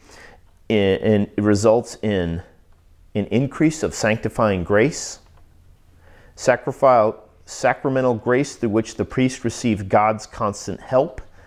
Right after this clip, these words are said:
in his sacred ministry, and in lasting, indelible character, which is a special sharing, uh,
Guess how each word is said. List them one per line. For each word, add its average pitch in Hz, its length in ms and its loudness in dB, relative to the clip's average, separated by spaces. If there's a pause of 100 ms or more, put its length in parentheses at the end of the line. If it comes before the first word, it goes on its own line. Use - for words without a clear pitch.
(160)
in 107 120 -2
his 101 180 -4
sacred - 440 -6
ministry, 139 480 -4 (1120)
and 110 140 2
in 95 320 -2
lasting, 170 640 -2
indelible 127 540 2
character, 104 640 -2
which 113 160 -10
is 95 140 -8
a 95 40 -8
special 147 800 0 (360)
sharing, 147 680 0 (640)
uh, 104 220 4